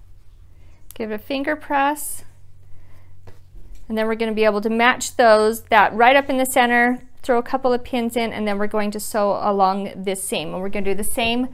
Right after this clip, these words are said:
with this end, and then we'll sew those two pieces to the center square.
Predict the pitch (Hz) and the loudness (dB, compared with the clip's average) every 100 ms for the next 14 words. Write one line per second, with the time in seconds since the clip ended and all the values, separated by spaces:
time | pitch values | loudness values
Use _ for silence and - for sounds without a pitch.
0 | - - - 214 208 247 254 - 294 381 | -10 -10 -4 -4 0 0 0 0 2 2
1 | - - - 214 214 214 208 208 226 208 | 2 2 0 0 0 0 0 0 0 0
2 | 208 220 - - 240 226 226 202 196 - | 0 -2 -6 -4 -4 -2 0 0 0 -4
3 | 190 190 - 175 170 - - - 170 151 | -4 -6 -4 -2 -4 -4 -10 -4 -2 -2